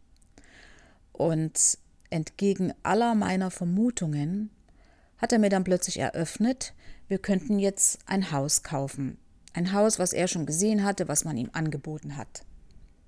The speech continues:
Und im ersten Moment war ich wirklich überrascht. Und in meinem Kopf raste wieder die Vorstellung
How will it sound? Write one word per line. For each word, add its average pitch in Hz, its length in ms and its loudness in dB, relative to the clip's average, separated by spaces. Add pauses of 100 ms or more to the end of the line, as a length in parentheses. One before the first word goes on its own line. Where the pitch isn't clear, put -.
(1040)
Und 170 120 -2
im - 60 0
ersten 247 360 4
Moment 208 720 2 (800)
war 170 160 4
ich 175 140 0 (240)
wirklich 190 420 0
überrascht. 175 600 -2 (1300)
Und 185 300 2
in 180 180 0
meinem 165 220 0
Kopf - 400 -4
raste 175 480 2
wieder 175 240 2
die 165 180 -4
Vorstellung 208 920 -2